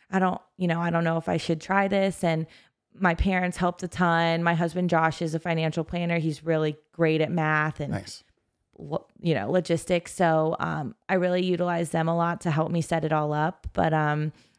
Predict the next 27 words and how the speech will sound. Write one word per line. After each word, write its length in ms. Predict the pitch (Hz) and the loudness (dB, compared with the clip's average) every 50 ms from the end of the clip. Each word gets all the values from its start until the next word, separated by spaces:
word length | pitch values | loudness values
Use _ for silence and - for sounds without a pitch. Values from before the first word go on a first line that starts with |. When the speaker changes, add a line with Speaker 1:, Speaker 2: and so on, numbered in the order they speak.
| _ _ _ - | _ _ _ 0
Speaker 1:
I 60 | 185 | 2
use 340 | 175 170 175 165 165 - - | 2 4 2 0 0 -2 -8
Squarespace 920 | - - 175 170 160 156 160 156 - - 180 175 170 170 175 165 - - | -6 -2 0 2 2 2 0 -2 -4 -4 -2 0 0 0 0 -2 -6 -8
for 180 | - 175 170 165 | -4 -2 -2 2
my 200 | 160 156 156 156 | 2 2 2 2
Speaker 2:
Mm-hmm. 80 | 151 165 | 2 2
Speaker 1:
website, 500 | 160 156 147 - - 170 156 156 156 160 | 2 0 -2 -4 0 0 2 2 2 2
Speaker 2:
Yep, 140 | 156 151 - | 2 2 2
me 60 | 180 | 0
Speaker 1:
ticket 140 | 120 147 160 | 0 0 2
Speaker 2:
too, 60 | - 131 | 2 2
me 40 | - | 2
too. 40 | 170 | 0
Speaker 1:
purchase. 440 | - 98 - 175 180 92 95 - - 98 | -2 -2 -2 0 0 -2 -2 -6 -4 0
Speaker 2:
Yep, 220 | 101 120 - - - | 0 0 0 -2 -8
love 160 | - 110 104 95 | -6 -4 -4 -4
it. 80 | 95 - | 0 2
Speaker 1:
I 80 | 190 185 | 2 2
love 240 | 175 160 156 156 143 | 2 2 0 0 0
Squarespace. 580 | - - - - 151 - - - - 175 170 - | -4 -10 -8 -8 -8 -8 -8 -6 -4 -4 -2 0
Speaker 2:
Yep. 260 | 117 110 104 - - - _ _ _ _ _ _ _ _ _ _ _ _ - | 0 0 0 -2 -8 -20 _ _ _ _ _ _ _ _ _ _ _ _ 0
Speaker 1:
And 180 | 196 185 175 | 0 2 2
I, 220 | 175 180 180 - - _ - | 0 0 -2 -6 -10 _ -4
um, 300 | 180 170 143 120 - 185 - - - - _ _ _ _ | -2 -2 -2 -2 -4 -6 -10 -16 -20 -20 _ _ _ _
I 80 | - 185 | -4 -4
kind 220 | - - 185 180 | 0 2 2 2
of 180 | 175 170 165 | 2 0 0